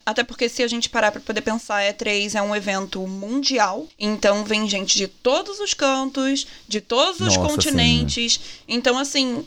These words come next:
Speaker 1: basicamente você potencializaria isso <laughs> se você juntasse todo mundo num local como E três. E a mesma coisa vale pra outros eventos grandes. A própria C C X P aqui no Brasil, eu, a gente não sabe nem como vai acontecer.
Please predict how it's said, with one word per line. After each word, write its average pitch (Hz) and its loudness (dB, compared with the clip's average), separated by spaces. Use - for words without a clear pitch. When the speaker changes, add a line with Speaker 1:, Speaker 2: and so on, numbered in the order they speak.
Speaker 1:
basicamente 254 0
você 277 0
potencializaria 294 0
isso 262 0
<laughs> - -20
se 285 0
você 294 -2
juntasse 262 -2
todo 240 0
mundo 233 0
num 233 2
local 240 0
como 214 -2
E 226 4
três. 175 -2
E 269 0
a 277 4
mesma 294 0
coisa 285 2
vale 277 2
pra 302 0
outros 285 -2
eventos 285 0
grandes. 269 -2
A 226 0
própria 277 -2
C 277 -2
C 269 -2
X - 0
P 240 4
aqui 277 -2
no 247 -4
Brasil, 226 0
eu, - 2
a - -2
gente 277 0
não 294 0
sabe 294 0
nem 320 0
como 403 -4
vai 339 2
acontecer. 349 -2